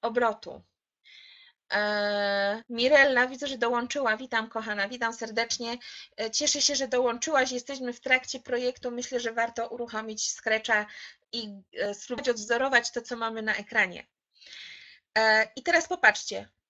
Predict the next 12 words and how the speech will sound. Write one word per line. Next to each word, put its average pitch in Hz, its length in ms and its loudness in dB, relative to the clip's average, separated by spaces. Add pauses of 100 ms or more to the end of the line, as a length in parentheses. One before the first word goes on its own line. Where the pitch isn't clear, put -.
Tutaj 349 500 4
mamy 254 280 4
styl 254 360 -6
obrotu 202 840 -2 (1160)
i 262 60 -12
mamy 349 220 2
trzy 427 200 6
rodzaje. 208 520 4 (1080)
Pierwsza 494 320 2
strzałeczka 359 520 4
oznacza, 226 760 2
że 254 440 -2